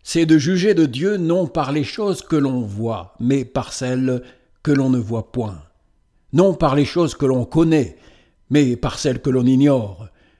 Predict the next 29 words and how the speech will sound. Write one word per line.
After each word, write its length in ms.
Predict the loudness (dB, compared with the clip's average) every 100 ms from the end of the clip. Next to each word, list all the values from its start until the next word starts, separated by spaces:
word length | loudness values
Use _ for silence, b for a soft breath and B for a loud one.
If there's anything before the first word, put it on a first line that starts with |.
| _
Voie 380 | -6 -2 0 -2
sublime, 680 | -4 -4 -2 0 2 0 -2 B B B
où 120 | 2 4
l'âme, 480 | 4 2 0 -2 -2
après 300 | -6 -2 -2
s'être 380 | -2 -4 -2 -4
perdue 680 | -2 0 -2 -2 -4 -2 0
dans 200 | -2 0
l'abîme 500 | -2 -2 0 0 -2
des 160 | -4
grandeurs 480 | -4 -2 -2 -2 -4
divines, 580 | -6 -4 -2 0 -2 -6 B B B _
couvre 340 | 0 0 0
ses 200 | -4 -4
yeux 580 | -6 -2 2 4 4 0
à 80 | -2
l'exemple 580 | -2 -2 -2 -4 -6 -8
des 140 | -6
séraphins 680 | -6 -6 -6 -8 -8 -6 -8 B B B -4
devant 320 | -2 0 0
la 140 | 2
majesté 500 | 0 0 -2 -4 -6
de 140 | -6 -4
Dieu 280 | 0 0 B B B
et 100 | -4
s'écrie 420 | -2 -2 2 2
avec 220 | 2 2
un 120 | 0 -2
prophète, « 680 | -6 -10 -6 -6 -6 -6